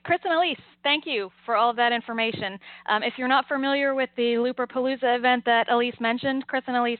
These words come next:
will be presenting there. Um, it is January twentieth and twenty-first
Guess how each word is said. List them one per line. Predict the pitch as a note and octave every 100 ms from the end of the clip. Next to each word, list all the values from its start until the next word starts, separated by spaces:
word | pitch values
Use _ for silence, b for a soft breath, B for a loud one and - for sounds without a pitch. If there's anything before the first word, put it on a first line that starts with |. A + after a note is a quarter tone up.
| G3+
will | A#3 A#3+
be | A#3 A3+ A3+
presenting | A#3+ A3 A3+ A#3+ A#3 A3+ G#3
there. | G#3 G#3+ F4 B B B B G3+
Um, | G#3 G#3
it | A3+ A3+
is | A3 G#3+ G3
January | A#3 A#3+ B3+ B3+ B3 A#3+ A#3 A#3 A#3 - -
twentieth | A3 B3 C#4 C#4
and | B3+ B3
twenty-first | A#3 A3+ - G#3 G4